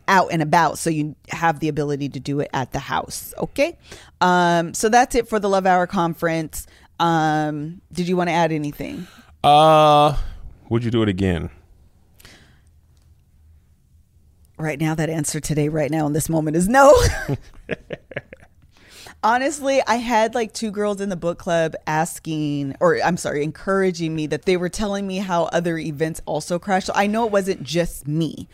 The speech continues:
Speaker 1: Um, it just was, the platforms are new, you know, they're kind
Speaker 2: Yeah,
Speaker 1: of a
Speaker 2: they, like,
Speaker 1: budding, emerging kind of platform because of covid that they're really, really popular.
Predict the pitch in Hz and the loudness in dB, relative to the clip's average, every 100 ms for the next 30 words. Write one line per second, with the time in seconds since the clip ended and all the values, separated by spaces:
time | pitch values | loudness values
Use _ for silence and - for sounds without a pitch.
0 | - - - - 165 151 143 151 143 - | -20 -20 -14 -4 -2 -2 -4 -10 -14 -18
1 | _ - 170 - 165 156 - 151 139 - | _ -12 -12 -10 -10 -10 -10 -10 -10 -14
2 | - - _ - 139 143 147 - 220 - | -20 -20 _ -18 -16 -6 -4 0 0 0
3 | - 185 180 170 170 165 185 147 147 156 | 0 0 2 2 2 2 0 -2 -4 -6
4 | 170 170 160 202 - 190 175 190 190 175 | -4 -4 -2 0 2 4 4 4 6 4
5 | 165 170 170 160 160 156 160 165 147 165 | 2 -2 -2 -2 0 -2 0 -2 -2 -8
6 | 156 151 151 170 156 - 160 - - 156 | -8 -8 -8 -6 -6 -4 -4 -4 -4 -4
7 | 151 143 147 - 180 175 - - 156 139 | -4 -6 -6 -2 -2 -2 -8 -4 -4 0
8 | 151 156 - 151 151 156 147 147 160 - | -2 -4 -8 -6 -6 -6 -6 -8 -8 -6
9 | 147 - 180 202 233 | -6 -4 -2 -2 -2